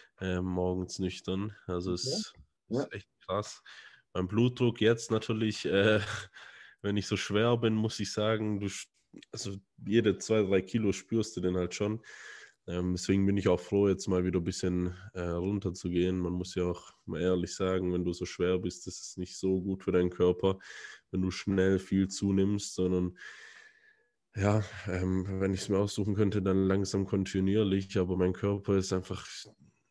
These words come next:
Speaker 1: ja, mega auf alles angesprungen und ist, ähm, extrem gut gewachsen, aber ja, du musst dich natürlich an das neue Gewicht dann auch immer gewöhnen.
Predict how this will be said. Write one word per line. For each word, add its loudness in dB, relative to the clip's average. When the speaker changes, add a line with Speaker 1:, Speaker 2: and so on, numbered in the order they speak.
Speaker 1:
ja, -4
mega 0
auf -4
alles -2
angesprungen -2
und 2
ist, -8
ähm, -6
extrem -4
gut -2
gewachsen, -4
aber -4
ja, -4
du -8
musst -4
dich -8
natürlich -4
an 0
das -4
neue 0
Gewicht -4
dann -2
auch -4
immer -2
gewöhnen. 0